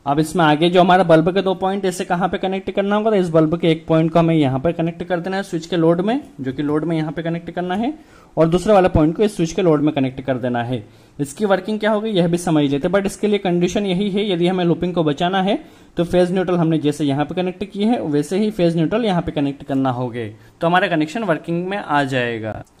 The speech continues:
चलिए इसकी वर्किंग किस तरह होगी? सपोज हमारा अभी दोनों स्विच इस कंडीशन में है, इस कंडीशन में तो क्या है, ये फेज हमारा यहाँ से यहाँ पर आया,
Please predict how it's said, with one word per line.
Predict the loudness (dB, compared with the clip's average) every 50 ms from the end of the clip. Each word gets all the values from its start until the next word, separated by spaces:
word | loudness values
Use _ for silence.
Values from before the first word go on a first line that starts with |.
| -20 _ _ _ _ -4
चलिए | -2 0 2 2 2
इसकी | 2 2 0 0
वर्किंग | 2 2 0 0 -2 -2 -2
किस | -4 -4 -2 0
तरह | 2 4
होगी? | 4 4 2
सपोज | 2 -2 -2 -2 0 0
हमारा | 2 2 2 2 2
अभी | 2 0
दोनों | 0 0 2 2 0
स्विच | 0 -2 -4 -4 -4
इस | -4 -4 -4 -2 0
कंडीशन | 2 2 2 2 2 0 0 2
में | 2 2 2 0
है, | 0 -2 -4 -6 -10 -12 -6 -6
इस | -4 -2 0
कंडीशन | 2 2 2 2 2 0 2
में | 2 0 0
तो | 0
क्या | 2 2 2
है, | 4 2 2 -2 -4 -2
ये | 0 0 0 2
फेज | 2 0 0 2 2
हमारा | 2 2 4 4 4
यहाँ | 2 2 2 2 0 0
से | 0 0 0
यहाँ | 0 0 0 0
पर | 2 4 4
आया, | 6 4 4 2